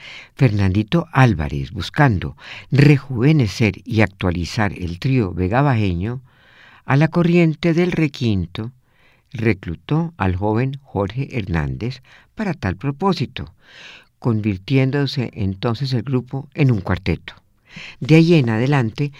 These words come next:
el trío comenzó a llamarse Fernandito Álvarez y su trío vegabajeño. Jorge Hernández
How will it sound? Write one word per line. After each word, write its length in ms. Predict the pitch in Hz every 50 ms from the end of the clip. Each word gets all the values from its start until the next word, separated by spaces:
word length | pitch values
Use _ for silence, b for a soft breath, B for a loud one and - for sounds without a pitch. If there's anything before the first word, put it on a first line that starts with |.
| B B B B
el 180 | - 220 226 214
trío 280 | - 185 165 175 175
comenzó 520 | 170 - 151 135 123 113 104 - 139 143 -
a 100 | 127 147
llamarse 600 | 127 123 120 110 113 117 117 107 - - 143 139 139 B B B B B B B B
Fernandito 760 | - - 160 147 135 127 127 120 117 113 110 127 117 - 123 120
Álvarez 560 | 139 151 151 165 165 165 165 151 - - - _ _ _ _
y 140 | - 202 208
su 140 | 143 143 131
trío 340 | - 123 120 131 135 127 - -
vegabajeño. 840 | 123 131 135 117 117 101 87 85 87 87 82 76 71 65 69 - _ _ _ _ _ _ _ _ _ _ _ _ B B B B B B B B
Jorge 440 | - - 147 147 135 123 110 101 95
Hernández 720 | 92 113 117 110 92 76 67 73 85 85 87 - - b